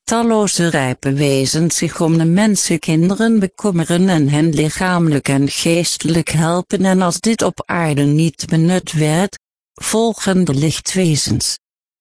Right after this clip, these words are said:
zulke verharde mensen ook nog tot in het hiernamaals en proberen dan de wil van de wezens zacht en gewillig te maken en het verlangen naar licht in hen op te wekken.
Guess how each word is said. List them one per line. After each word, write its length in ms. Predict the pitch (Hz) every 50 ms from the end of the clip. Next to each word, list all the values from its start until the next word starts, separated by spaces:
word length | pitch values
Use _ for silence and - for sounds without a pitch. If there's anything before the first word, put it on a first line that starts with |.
| _ _ _ _ _ _ _ -
zulke 380 | 180 185 190 196 196 - 175
verharde 640 | - - - 165 156 156 - 165 165 175 175 185 180
mensen 640 | 190 190 196 196 208 208 196 - - 220 208 196
ook 260 | 165 143 180 - - -
nog 300 | 208 185 170 160 - -
tot 280 | - 170 156 - -
in 120 | 160 175 175
het 160 | 170 160 -
hiernamaals 840 | - 202 208 196 170 156 156 160 175 202 208 202 202 190 175 - -
en 180 | - 160 156
proberen 640 | - - 170 175 160 180 202 214 214 190 156 147 165
dan 260 | 165 190 180 175 170
de 100 | 156 160
wil 240 | 151 175 196 190 180
van 240 | - - 151 143 151
de 120 | 160 165
wezens 600 | 160 160 156 151 147 147 143 - 190 190 185 -
zacht 360 | - 196 190 175 - - -
en 220 | - 156 151 147 139
gewillig 480 | - 165 156 175 190 196 208 190 -
te 200 | - - - 180
maken 520 | 160 165 160 143 139 139 139 - 156 151 151
en 180 | 147 143 147
het 180 | 143 143 135 -
verlangen 720 | - 151 151 151 147 147 143 139 139 143 147 165 180 175
naar 280 | 165 160 147 147 147 147
licht 460 | 165 170 185 190 214 196 - - -
in 160 | - 175 165
hen 220 | 151 139 135 135 139
op 140 | 131 131 -
te 200 | - - - 131
wekken. 400 | 139 151 143 - - 135 -